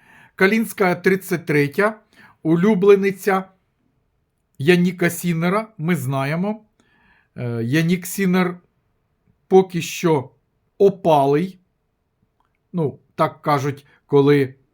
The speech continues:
є в певному напрямку падіння. А падіння пов'язане з допінгом. На жаль,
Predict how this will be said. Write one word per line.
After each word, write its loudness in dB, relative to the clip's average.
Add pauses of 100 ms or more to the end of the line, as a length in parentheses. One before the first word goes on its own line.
(680)
є -2 (1400)
в -20
певному -2 (160)
напрямку -2 (140)
падіння. -2 (580)
А -6
падіння -2
пов'язане 0
з -4
допінгом. -2 (800)
На 0
жаль, -2